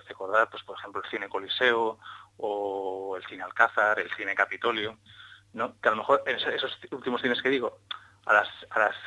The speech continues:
generaciones más jóvenes sí que les puede sonar, pero hay otros que absolutamente no. Entonces, es una buena manera de, de potenciar la memoria.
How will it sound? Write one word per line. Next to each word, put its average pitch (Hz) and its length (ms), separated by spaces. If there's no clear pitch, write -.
generaciones 107 640
más 120 180
jóvenes 117 400
sí 113 80
que 120 100
les 113 140
puede 113 240
sonar, 123 380
pero 98 180
hay 95 100
otros 98 300
que 101 240
absolutamente 98 720
no. 101 100
Entonces, - 280
es 113 160
una 110 120
buena 110 240
manera 110 340
de, 107 460
de 104 220
potenciar 101 500
la 101 100
memoria. 98 400